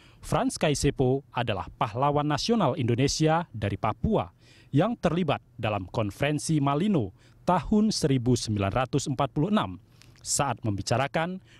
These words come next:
pembentukan Republik Indonesia Serikat sebagai wakil dari Papua.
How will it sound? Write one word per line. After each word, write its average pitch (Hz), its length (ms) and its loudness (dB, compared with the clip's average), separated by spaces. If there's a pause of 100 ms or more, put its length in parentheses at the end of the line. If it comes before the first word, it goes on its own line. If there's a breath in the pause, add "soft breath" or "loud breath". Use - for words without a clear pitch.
(140 soft breath)
pembentukan 202 640 2
Republik 127 400 0
Indonesia 107 480 0
Serikat 156 400 0 (320 soft breath)
sebagai 202 560 0
wakil 131 560 0
dari 117 240 -2
Papua. 131 560 0